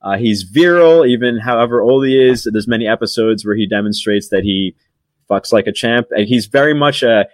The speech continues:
an adolescent boy's perhaps extreme view of what a better man is. So for, anyway, I sp-, I spoke about this in the father wound episode. I myself, my dad is awesome, great guy, but where he tended to have character flaws,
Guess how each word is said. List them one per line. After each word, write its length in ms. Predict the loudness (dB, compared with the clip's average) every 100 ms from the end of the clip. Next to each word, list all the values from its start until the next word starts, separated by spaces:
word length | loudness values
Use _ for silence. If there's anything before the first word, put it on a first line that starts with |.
| -12
an 100 | -8
adolescent 600 | -2 0 0 0 -4 -4
boy's 540 | 0 2 2 0 -4 -12 _ _ _ _
perhaps 440 | -4 -2 -4 -4 -6
extreme 600 | -6 -8 -4 -2 0 0
view 420 | 2 2 4 2
of 160 | 0 0
what 280 | 0 0
a 60 | -2
better 460 | -2 0 0 0 0
man 320 | -2 -2 -2
is. 320 | -6 -8 -12
So 480 | -6 0 2 2 -4 _ _ _ _ _ _ _ _
for, 140 | -4 -2
anyway, 240 | 0 0
I 20 | -2
sp-, 140 | -4
I 20 |
spoke 260 | -2 0 0
about 220 | 0 0
this 140 | -2 -6
in 40 |
the 60 | -4
father 320 | -2 0 0
wound 180 | 0 0
episode. 500 | -4 -4 -2 -2 -2 _ _ _ _ _ -2
I 80 |
myself, 480 | 0 0 2 2 0 -4 _ -6
my 100 | -2
dad 240 | 2 2
is 120 | 2
awesome, 440 | 0 0 -2 -6 -8 -16 _
great 260 | 0 0
guy, 240 | 0 0 0
but 220 | 0 0
where 200 | 2 0
he 480 | -2 -6 -4 -4 -8 -18 -14
tended 320 | -8 -4 -4
to 100 | -4
have 260 | -2 -4 -6 -6
character 400 | -2 -2 -2 -6
flaws, 520 | -2 2 2 0 -4